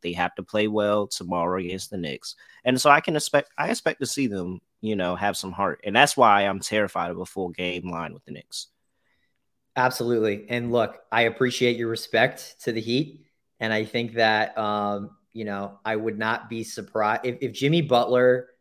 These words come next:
Speaker 2: plays and is, and is at full strength, you know, he's gonna show up to play.
Speaker 1: Mm-hmm.
Speaker 2: Um, I really think you have to watch the status of Jalen Brunson in this one, sort of as you alluded to off of the,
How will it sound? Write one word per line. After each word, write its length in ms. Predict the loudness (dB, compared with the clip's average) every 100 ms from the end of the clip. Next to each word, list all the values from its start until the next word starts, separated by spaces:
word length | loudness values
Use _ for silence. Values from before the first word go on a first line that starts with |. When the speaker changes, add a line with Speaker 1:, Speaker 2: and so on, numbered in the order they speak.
| _
Speaker 2:
plays 480 | _ 4 6 8 6
and 100 | 2
is, 360 | -4 -4 -8 -6
and 140 | -8 -6
is 120 | -8
at 140 | -8
full 160 | -6 -6
strength, 300 | -4 -6 -6
you 80 | -4
know, 160 | -4
he's 200 | -4 -6
gonna 180 | -6 -8
show 220 | -4 -4
up 140 | -4 -8
to 100 | -14
play. 360 | -8 -6 -8 _ _ _ -8
Speaker 1:
Mm-hmm. 260 | -6 -4
Speaker 2:
Um, 160 | -4 -4 _
I 80 | 2
really 360 | 4 6 6
think 360 | 6 2 0 -2 -10 _ _ -12
you 120 | -2
have 240 | 0 0
to 80 | -2
watch 560 | -2 0 0 -2 -12 -16 _ _ _
the 80 | -8
status 380 | 0 0 0 -4
of 60 |
Jalen 300 | -4 -4 -4
Brunson 520 | -6 -6 -4 -4 -4 -8
in 100 | -6
this 200 | -6 -2
one, 280 | 0 0
sort 220 | -2 -4 -2
of 80 |
as 160 | -2 -2
you 120 | -6
alluded 300 | -4 -2 -4 -4
to 300 | -4 -4 -10 _ _
off 220 | -8 -6 -6
of 80 |
the, 80 | -12